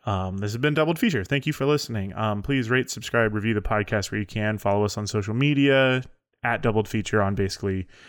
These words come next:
any platform you could be looking for us. Um, you can also send us an email, doubledfeaturepodcast at gmail dot com.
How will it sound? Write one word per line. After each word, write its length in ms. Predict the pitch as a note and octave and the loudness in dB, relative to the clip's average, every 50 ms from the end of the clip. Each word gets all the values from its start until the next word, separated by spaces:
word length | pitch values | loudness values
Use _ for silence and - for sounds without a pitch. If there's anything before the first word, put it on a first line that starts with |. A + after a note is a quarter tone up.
| - _ _ - | -20 _ _ -8
any 240 | - G#2 G2+ G2 F#2+ | -4 -4 -2 -2 -2
platform 500 | - - G#2 F#2+ F2+ - - G2 F#2+ F#2+ | 0 0 0 0 0 -4 -6 -6 -4 -4
you 80 | F2+ E2 | -6 -8
could 140 | - - | -8 -8
be 80 | F#2 F#2+ | -6 -4
looking 300 | F#2 G2+ G#2 - G2 F#2 | -4 -4 -4 -4 -6 -8
for 200 | - A2 G2+ G2 | -6 -4 -4 -4
us. 220 | G2 F#2+ - - _ _ - - - - - | -4 -6 -8 -10 _ _ -20 -20 -20 -10 -4
Um, 240 | G#2+ G#2+ G#2 G#2 G#2+ | -2 0 0 0 -2
you 80 | A2 | 0
can 80 | A2+ C3+ | 2 2
also 180 | C3 - - | 0 0 0
send 200 | A#2+ A#2+ C3+ B2+ | -2 0 0 0
us 80 | A#2 G#2+ | 0 0
an 100 | A#2+ A#2 | 0 0
email, 240 | A#2+ A#2+ A#2+ A#2+ A#2 | 0 2 2 2 2
doubledfeaturepodcast 960 | - G#2+ G2+ G#2+ G2+ - A#2 - - G#2 - A2 G#2 G2 - A2+ A2 G#2 - | 2 2 2 2 0 0 -2 -4 -2 0 0 0 0 2 2 0 0 0 -2
at 80 | G#2 G2 | -4 -4
gmail 320 | G2+ G#2+ G#2 G#2 G2+ G2 | -2 -2 0 0 0 0
dot 220 | G2 F#2+ F#2+ F#2+ | 0 -2 -4 -4
com. 460 | - - A#2 A#2 B2 B2+ B2 B2+ C3 | -2 -2 0 2 2 2 0 -2 -4